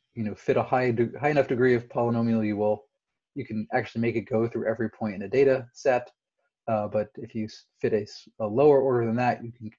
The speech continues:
capture a lot of, uh, wiggles in data. So here's an example of a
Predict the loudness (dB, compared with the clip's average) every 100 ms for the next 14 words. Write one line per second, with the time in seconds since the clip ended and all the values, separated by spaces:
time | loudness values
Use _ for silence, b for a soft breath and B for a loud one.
0 | _ -2 -2 0 -2 -2 -2 -6 0 2
1 | 2 -2 -8 _ _ _ _ _ _ -8
2 | -6 -6 -2 4 4 4 0 -2 0 0
3 | 2 0 -2 -6 -2 -2 -2 -4 -4 -4
4 | -4 -2 -2 -2